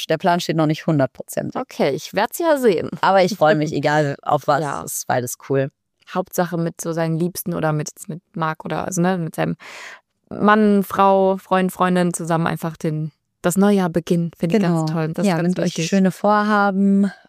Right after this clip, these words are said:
Speaker 1: nicht zu viele, um, die,
Speaker 2: Nein.
Speaker 1: welche, die ihr auch durchziehen könnt.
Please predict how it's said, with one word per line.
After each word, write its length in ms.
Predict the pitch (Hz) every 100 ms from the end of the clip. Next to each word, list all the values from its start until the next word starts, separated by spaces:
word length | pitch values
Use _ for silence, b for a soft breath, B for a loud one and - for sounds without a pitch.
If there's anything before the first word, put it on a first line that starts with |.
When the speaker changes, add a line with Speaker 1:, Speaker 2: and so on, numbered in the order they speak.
| _
Speaker 1:
nicht 240 | 180 -
zu 100 | -
viele, 560 | 131 151 151 165 233 220 - _
um, 560 | - 165 156 160 170 170
die, 80 | 170
Speaker 2:
Nein. 220 | 170 165 147
Speaker 1:
welche, 200 | 156 190
die 120 | 160
ihr 120 | 143
auch 120 | 143
durchziehen 500 | - 151 - - 180
könnt. 300 | 185 180 220